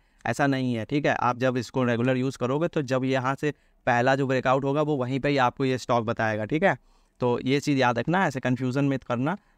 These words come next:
And देखोगे यहाँ पे आरएसआई हमारा सिक्सटी के अप्रॉक्स था। अगर इस कैंडल पे हमें स्क्रीनर यूज़ किया होता तो यहाँ पे हमें ये सजेस्ट करता है and यहाँ पे अगर हम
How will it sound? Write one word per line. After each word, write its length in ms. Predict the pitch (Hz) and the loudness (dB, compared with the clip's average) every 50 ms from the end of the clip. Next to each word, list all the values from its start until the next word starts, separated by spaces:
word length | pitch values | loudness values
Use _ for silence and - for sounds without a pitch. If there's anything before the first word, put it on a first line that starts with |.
| _ | _
And 120 | - 135 139 | -2 0 0
देखोगे 320 | 147 151 160 160 170 175 | 0 0 0 0 0 0
यहाँ 180 | 160 147 147 147 | 2 2 2 2
पे 120 | - 151 | 2 0
आरएसआई 520 | - - 135 127 131 139 - 139 143 147 151 | 2 2 2 2 0 -2 -2 -2 0 0 0
हमारा 280 | 143 139 135 135 139 | 0 0 0 -2 -4
सिक्सटी 340 | 135 - 135 - - 143 131 | -4 -6 -10 -6 -4 -2 0
के 180 | 135 139 139 123 - _ _ _ _ - - - | 0 0 -2 -2 -6 _ _ _ _ -20 -6 -4
अप्रॉक्स 400 | 127 123 - 127 127 131 - - - | -4 -2 2 2 2 2 2 0 0
था। 80 | 143 | 2
अगर 180 | 120 123 120 135 | 2 2 2 0
इस 160 | 127 139 - | -2 -2 -4
कैंडल 340 | - 143 135 127 131 143 143 | -2 -2 0 0 0 0 0
पे 80 | 143 139 | 0 -2
हमें 280 | 135 139 135 135 135 - _ _ _ _ - | -2 0 -2 -4 -4 -8 _ _ _ _ -10
स्क्रीनर 360 | 120 - - 135 131 135 135 | -10 -4 -2 0 2 2 2
यूज़ 260 | 131 123 131 135 - - | 2 0 -2 -4 -2 0
किया 160 | 139 139 135 | 2 2 2
होता 200 | 135 - 165 175 | 2 2 2 0
तो 100 | 175 170 | 2 0
यहाँ 260 | 135 120 120 123 127 | 0 0 2 0 0
पे 120 | - 143 | 2 0
हमें 180 | 131 127 131 131 | 0 0 0 0
ये 140 | 131 131 131 | 0 -2 -4
सजेस्ट 400 | - - 120 117 131 131 - - | -2 -4 -2 -2 -2 -2 -2 -2
करता 260 | 143 135 127 - 170 | -2 -2 0 0 0
है 100 | 170 160 | 0 0
and 100 | 131 123 | 0 -2
यहाँ 240 | 117 113 113 123 127 | -2 -2 -2 -2 -2
पे 100 | - 143 | 0 0
अगर 200 | 135 127 135 131 | 0 0 0 -2
हम 180 | 131 131 131 | 0 -2 -4